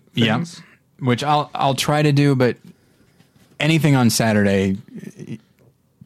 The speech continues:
Speaker 1: you know, I, I'm just not banking on. Especially if it's something like that, where it's only one thing, huge following. We'll see how it goes, but I'll give it a try. Um, uh, six P M,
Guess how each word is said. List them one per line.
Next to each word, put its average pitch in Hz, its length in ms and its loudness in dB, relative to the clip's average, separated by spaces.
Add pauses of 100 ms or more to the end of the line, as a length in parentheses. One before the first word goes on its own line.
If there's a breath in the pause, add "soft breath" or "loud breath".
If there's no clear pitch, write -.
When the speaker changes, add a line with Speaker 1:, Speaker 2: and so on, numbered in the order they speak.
(280)
Speaker 1:
you 120 160 0
know, 92 280 -8
I, 113 220 -2
I'm 117 100 0
just 110 160 0
not 101 200 0
banking 92 340 -8
on. 87 180 -16 (240 loud breath)
Especially 147 400 2
if 107 60 -2
it's 117 100 0
something 113 260 0
like 101 200 0
that, 98 260 -2
where 98 200 -4
it's 90 120 -6
only 120 200 2
one 117 260 2
thing, 101 380 -2 (480 soft breath)
huge 135 360 0
following. 110 680 0 (420 soft breath)
We'll 120 140 0
see 127 160 -2
how 113 160 0
it 95 60 -4
goes, 95 220 -2
but 104 120 -6
I'll 98 100 -2
give 98 140 -6
it 90 80 -6
a 85 40 -12
try. 85 280 -12 (580 loud breath)
Um, 107 500 0 (1600 soft breath)
uh, 101 640 -8 (200)
six - 420 -6
P 139 260 0
M, 147 460 -2